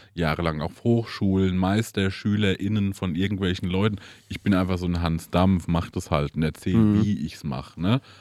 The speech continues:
Speaker 1: Und, ähm, ich glaub, manche Leute haben doch irgendwie ein Problem mit, könnte ich mir denken. Man sagt so, na, was macht er jetzt?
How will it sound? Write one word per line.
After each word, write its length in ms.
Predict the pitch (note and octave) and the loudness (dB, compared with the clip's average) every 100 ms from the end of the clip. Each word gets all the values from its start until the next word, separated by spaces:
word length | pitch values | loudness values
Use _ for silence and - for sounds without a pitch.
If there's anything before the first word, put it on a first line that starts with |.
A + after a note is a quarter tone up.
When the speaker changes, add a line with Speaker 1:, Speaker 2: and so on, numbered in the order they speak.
| - - _ | -20 -20 _
Speaker 1:
Und, 400 | F#2+ F#2+ F#2+ F2+ | 2 4 4 2
ähm, 380 | E2 E2 F2 E2 - _ _ _ _ _ _ _ _ - | 2 4 4 0 -4 _ _ _ _ _ _ _ _ -18
ich 60 | - | -2
glaub, 180 | F#2+ F2+ | 0 2
manche 220 | G2+ G#2+ | 2 4
Leute 160 | G2 G2+ | 4 4
haben 140 | G#2 | 4
doch 100 | F#2+ | 2
irgendwie 200 | F#2+ F#2+ | 0 -2
ein 40 | F#2 | -4
Problem 560 | - C#2 D2+ D#2 F2+ F#2+ | -6 -8 -4 -2 0 0
mit, 280 | F#2 - - | -2 -4 -6
könnte 240 | G2+ F#2 - | -2 -2 -2
ich 40 | |
mir 120 | F2 | -4
denken. 400 | E2 F2 F#2 F#2+ | 0 0 0 0
Man 100 | E2 | 0
sagt 180 | D#2+ D#2+ | -2 -4
so, 80 | D#2+ | -4
na, 200 | D2+ D2+ | -2 -2
was 140 | D#2 - | -2 -4
macht 160 | D#2+ - | -6 -2
er 260 | F2 G2 | 2 4
jetzt? 360 | G2 F#2 - | 4 2 -4